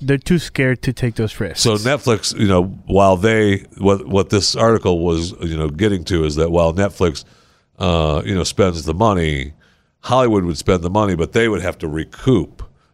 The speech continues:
Speaker 2: Netflix has already recouped it. Right? I mean,
Speaker 1: That's
Speaker 2: they've already,
Speaker 1: so,
Speaker 2: they've
Speaker 1: so
Speaker 2: already got the
Speaker 1: upsetting
Speaker 2: subscribers.
Speaker 1: to hear from Hollywood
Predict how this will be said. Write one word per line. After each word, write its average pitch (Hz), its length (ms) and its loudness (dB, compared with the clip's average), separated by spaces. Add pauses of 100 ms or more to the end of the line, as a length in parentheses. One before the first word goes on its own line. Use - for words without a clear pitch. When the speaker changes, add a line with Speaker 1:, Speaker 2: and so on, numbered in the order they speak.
(120)
Speaker 2:
Netflix 107 360 -2
has 80 140 -2
already 90 380 4
recouped 73 480 -2
it. - 160 -10 (600)
Right? 90 100 -2
I 90 40 4
mean, 90 80 4
Speaker 1:
That's - 180 2
Speaker 2:
they've 107 80 4
already, 92 260 4
Speaker 1:
so, 87 80 2
Speaker 2:
they've 92 100 2
Speaker 1:
so 185 80 4
Speaker 2:
already 90 200 4
got 170 60 0
the 165 60 0
Speaker 1:
upsetting 151 240 0
Speaker 2:
subscribers. 120 380 2
Speaker 1:
to 110 60 -2
hear 131 140 2
from 120 180 -2
Hollywood 110 540 0